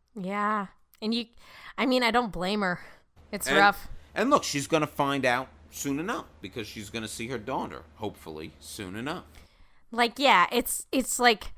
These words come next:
Speaker 1: she has to, because she has to know what's become of her daughter, but at the same time, like,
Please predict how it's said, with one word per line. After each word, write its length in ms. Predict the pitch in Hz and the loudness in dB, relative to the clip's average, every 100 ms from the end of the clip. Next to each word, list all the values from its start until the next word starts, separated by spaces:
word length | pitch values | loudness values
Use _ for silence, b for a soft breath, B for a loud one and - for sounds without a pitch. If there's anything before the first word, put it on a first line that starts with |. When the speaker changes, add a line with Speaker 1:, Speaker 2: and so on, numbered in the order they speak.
| - | -16
Speaker 1:
she 340 | - - 311 294 | -8 -2 0 2
has 500 | 254 339 403 381 - | 10 12 12 10 -4
to, 300 | - 170 156 | -6 -6 -8
because 320 | 180 190 226 208 | -12 -8 -6 -4
she 220 | 269 233 | -6 -6
has 460 | 180 202 214 - - | 2 6 6 2 -6
to 120 | 254 | -4
know 360 | 226 214 202 190 | 0 4 4 4
what's 360 | 175 202 202 | 2 0 0
become 400 | - 214 226 240 | -8 -6 -2 0
of 100 | 208 | 0
her 140 | 180 165 | -2 6
daughter, 500 | 208 233 185 160 - B B - | 10 12 10 0 -4 B B -2
but 100 | 240 | -2
at 100 | 233 | 0
the 60 | |
same 340 | 214 247 220 202 | -2 0 0 0
time, 420 | 185 214 220 196 | 4 6 6 4
like, 280 | 180 180 | 2 0